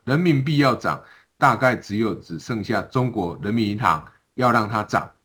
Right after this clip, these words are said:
硬是要把它拉起来，否则的话，对整体就经济学的原理来看，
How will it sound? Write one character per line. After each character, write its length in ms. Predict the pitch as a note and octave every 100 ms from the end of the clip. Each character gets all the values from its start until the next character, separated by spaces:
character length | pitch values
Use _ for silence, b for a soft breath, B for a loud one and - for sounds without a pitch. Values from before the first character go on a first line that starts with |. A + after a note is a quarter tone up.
| -
硬 260 | D#3+ A2+
是 180 | G2 B2
要 160 | A2 G2
把 200 | - D#2
它 180 | -
拉 180 | F#2+ F2+
起 180 | F2 -
来， 160 | D2 - b b
否 240 | _ A#2 G2+
则 140 | G#2
的 80 | G2+
话， 180 | G#2 B2
对 420 | A2 D#3 A2+ - _ _ _
整 300 | - A#2+ D3+
体 340 | C#3+ B2+ E2+ - _ _
就 400 | - C#3 G#2+ - _
经 160 | - C#3+
济 160 | D#3
学 180 | C#3 G#2
的 60 | F#2
原 200 | F#2+ A#2
理 140 | B2+
来 160 | F2+ F#2
看， 260 | A2 A2